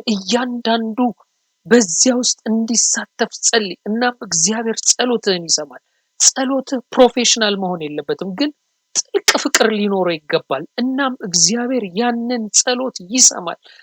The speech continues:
እናም እግዚአብሔር ይህንን ዓለም በመንካት የጸሎት መብረቅን እንደ በመነቅነቅ ምላሽ አድርጎ ያወጣዋል።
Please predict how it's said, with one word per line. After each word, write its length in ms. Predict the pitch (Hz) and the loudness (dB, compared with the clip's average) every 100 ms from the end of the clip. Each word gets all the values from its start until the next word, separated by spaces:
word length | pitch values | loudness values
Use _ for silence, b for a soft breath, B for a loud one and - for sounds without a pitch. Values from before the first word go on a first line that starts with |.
| b | b
እናም 280 | 196 254 240 | 0 2 2
እግዚአብሔር 540 | 220 170 233 247 262 233 | -2 2 2 2 0 0
ይህንን 420 | 214 226 240 240 - | -2 -2 -2 -4 -2
ዓለም 280 | 220 240 220 | -2 -2 -4
በመንካት 640 | 180 233 247 247 - 262 262 185 | 2 2 2 -2 -4 -4 -4 -6
የጸሎት 600 | 214 262 - 262 269 269 202 | -4 0 2 2 2 -2 -2
መብረቅን 540 | 214 269 262 247 185 - b _ _ _ _ _ _ _ | 2 4 4 0 -4 -8 b _ _ _ _ _ _ _
እንደ 340 | 285 277 240 208 175 - _ _ _ - | 0 0 0 -2 -2 -8 _ _ _ 4
በመነቅነቅ 720 | 233 247 254 - 254 311 - | 4 4 2 -2 0 2 2
ምላሽ 340 | 208 196 185 - | -2 0 0 0
አድርጎ 340 | 170 160 156 165 156 _ _ _ - | -4 -6 -10 -12 -12 _ _ _ -6
ያወጣዋል። 560 | 175 151 - - - | -4 -4 -6 -14 -20